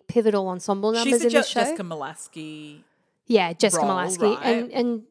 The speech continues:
Speaker 1: yeah, there's something
Speaker 2: Whose
Speaker 1: about the
Speaker 2: voice is
Speaker 1: original
Speaker 2: just so stunning.
Speaker 1: Stunning. She was also in Parade. Um,
Speaker 2: Yeah.
Speaker 1: something about that original cast worked really well as an ensemble.
Speaker 2: I agree.
Speaker 1: And I don't think the Encore's cast do.
Speaker 2: And, like, to be fair to them, it, it, like, would have had, like,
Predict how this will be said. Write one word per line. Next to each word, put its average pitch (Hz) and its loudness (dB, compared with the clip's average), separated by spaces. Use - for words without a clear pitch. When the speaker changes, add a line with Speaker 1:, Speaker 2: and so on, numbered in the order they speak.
Speaker 1:
yeah, 202 -4
there's 254 2
something 330 0
Speaker 2:
Whose 247 6
Speaker 1:
about 220 4
the 247 4
Speaker 2:
voice 247 10
is 226 0
Speaker 1:
original 202 2
Speaker 2:
just 180 -6
so 151 -10
stunning. - -14
Speaker 1:
Stunning. 202 0
She 254 2
was 247 2
also 202 0
in 190 -2
Parade. 190 -4
Um, 214 -4
Speaker 2:
Yeah. 127 -8
Speaker 1:
something 311 -4
about 339 2
that 302 0
original 226 -2
cast - -4
worked 202 2
really 208 -2
well 202 -6
as 220 -4
an 202 -6
ensemble. 208 0
Speaker 2:
I 170 -2
agree. 135 -8
Speaker 1:
And 214 0
I 214 4
don't 208 -2
think 220 -2
the 220 -8
Encore's 196 -2
cast 185 -8
do. - -4
Speaker 2:
And, 349 6
like, 330 2
to 330 -2
be 311 -2
fair 180 -2
to 180 -12
them, 160 -6
it, 151 -8
it, 175 -8
like, 170 0
would 160 -6
have - -16
had, 139 -14
like, 113 -12